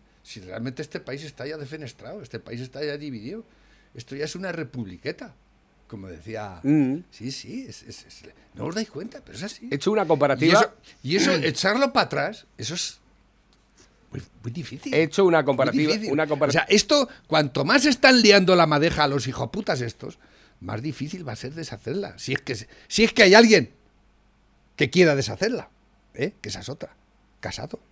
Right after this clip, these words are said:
Speaker 1: ¿dónde está la oposición? Los que defienden a este país y a su paisanaje, ¿dónde estáis? ¿Dónde estáis? Porque a los de Vox no hablamos,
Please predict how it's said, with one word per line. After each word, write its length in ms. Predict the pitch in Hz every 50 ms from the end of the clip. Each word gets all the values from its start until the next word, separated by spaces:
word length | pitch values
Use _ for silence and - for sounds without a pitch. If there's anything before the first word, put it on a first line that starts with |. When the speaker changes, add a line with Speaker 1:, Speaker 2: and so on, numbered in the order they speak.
| _ _ _ _
Speaker 1:
¿dónde 220 | - 120 147 180 -
está 200 | - - - -
la 120 | 104 98
oposición? 440 | 95 - 92 95 - - _ - - _ _ _ _ _ _ _ _ _ _ _ _ _ _ _ _ _ _ _ _ _ _ _ -
Los 140 | 120 120
que 100 | - 151
defienden 420 | 131 117 101 120 170 170 175 170 151
a 60 | 147
este 200 | 135 - - 139
país 460 | - - 98 113 170 226 226 - - - _ _ _ _ _ _ _ -
y 100 | 113 123
a 40 |
su 180 | 117 - 127 110
paisanaje, 680 | - 120 120 - 107 104 110 156 196 - - 147 95 - _ -
¿dónde 320 | 95 107 139 185 202 175
estáis? 500 | 120 - - 151 220 269 202 - - _ _ _ _ _ _ _ _ _ -
¿Dónde 340 | 101 139 175 226 262 254 170
estáis? 440 | - - - 156 233 262 233 - _ - - - - -
Porque 280 | 135 123 117 - 127
a 80 | 113 107
los 160 | 110 104 92
de 100 | 92 90
Vox 340 | 82 104 156 202 214 - -
no 120 | 117 123
hablamos, 480 | 147 165 175 185 226 226 196 135 120